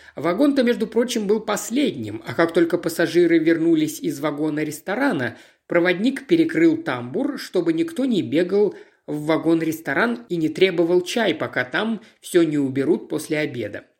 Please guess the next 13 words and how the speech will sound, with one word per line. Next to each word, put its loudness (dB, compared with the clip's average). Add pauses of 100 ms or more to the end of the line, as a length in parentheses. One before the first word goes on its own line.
(140)
И -8
все 0
видели, 4
что -6
Винни -2
Кинг -4
вместе -2
со -4
всеми -2
вернулась 0 (100)
в -16
свой -2
вагон. -2